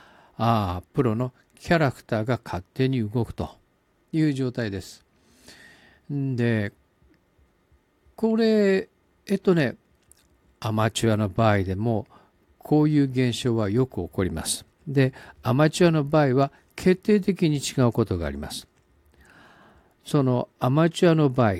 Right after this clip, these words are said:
デビュー前のアマチュアの場合、ストーリーが、キャラクターが勝手に動くっていうのはどういう状態かというと、キャラクターについて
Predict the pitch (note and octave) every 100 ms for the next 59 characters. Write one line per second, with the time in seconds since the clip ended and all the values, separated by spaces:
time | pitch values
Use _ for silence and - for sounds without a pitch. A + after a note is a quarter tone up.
0 | - - A2+ A#2+ B2+ D3+ D3+ D3 B2 G#2
1 | G#2+ A2 A2+ G#2+ A#2 G#2+ G#2 G2 G2+ G2
2 | G#2+ - - - - - A3 F3+ A#2 G2
3 | F#2+ - _ _ _ - D3+ G3+ - F#3+
4 | F3+ D3+ - G2+ - D#3+ E3 - B2 A#2+
5 | D#3+ - - - A#2 G#2+ G2+ G2 G2+ B2
6 | F#3+ A#3 C3 G2 G2+ F#2 F#2 F2 G#2 -
7 | G2 F#2 - D3 A2+ _ _ _ - -
8 | - _ - D3 F#3+ G3+ - F#3 F3 E3+
9 | D#3 - D#3 - C#3+ C3+